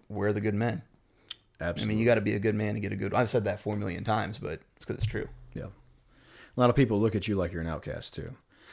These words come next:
Speaker 2: I've gotten the same look. A lot of my writing profile, um,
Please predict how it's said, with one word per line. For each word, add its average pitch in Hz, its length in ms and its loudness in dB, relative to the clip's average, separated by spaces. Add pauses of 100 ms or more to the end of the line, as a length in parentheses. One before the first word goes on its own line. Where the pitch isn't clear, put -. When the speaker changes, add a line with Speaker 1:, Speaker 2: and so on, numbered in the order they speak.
(140)
Speaker 2:
I've 131 120 6
gotten 156 160 10
the 110 40 2
same 98 300 2
look. 82 260 -4 (300)
A 107 40 0
lot 143 180 10
of 170 80 4
my 151 160 8
writing 113 440 4
profile, 90 640 -4 (200)
um, 85 520 -4